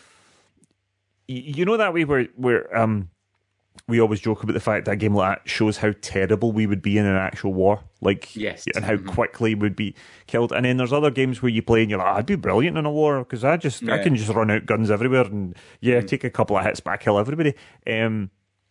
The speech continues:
Speaker 1: yeah, it's, it's, it's not like that. <laughs> It's not like that at all. You literally need to really think about where you're gonna go.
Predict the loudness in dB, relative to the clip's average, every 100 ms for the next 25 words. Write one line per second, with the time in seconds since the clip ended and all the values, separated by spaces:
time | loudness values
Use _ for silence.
0 | _ _ _ _ _ -2 0 0 -4 -8
1 | -6 -6 -6 -12 -8 -6 -4 -2 0 0
2 | -2 -2 -2 -2 -2 0 0 0 -4 -2
3 | -2 2 2 0 0 0 0 0 2 2
4 | 0 0 0 2 2 0 2 0 2 0
5 | 2 0 0 -2 -2 -8 -20 -10 -4 0
6 | 0 -2 -14 -16 -2 0 2 0 -2 0
7 | 2 2